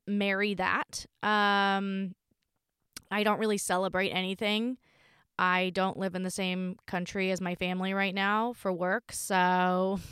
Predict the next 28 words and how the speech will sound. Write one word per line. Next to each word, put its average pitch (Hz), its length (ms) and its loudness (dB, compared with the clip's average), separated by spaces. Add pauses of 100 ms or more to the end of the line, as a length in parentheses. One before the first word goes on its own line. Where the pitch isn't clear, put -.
(340)
<laughs> - 540 -20
I'll 190 120 0
be 190 140 -6
spending 190 380 -4
Christmas 190 400 -6
alone. 185 460 0 (420)
But, 220 640 4
you 294 120 -4
know, 247 340 4
we, 233 240 0 (100)
that's 226 280 2
normal 226 380 0
for 165 160 -6
me. 147 240 -10
I 269 120 6
feel 370 140 4
like 440 120 4
that's 330 200 4
not, 277 300 4
people 240 320 0
don't, 226 240 4 (240)
that's 214 340 0
n-, 226 120 -4 (280)
very 220 440 2
normal 196 400 0
for 180 80 -12
me. 180 240 -6
I 202 220 0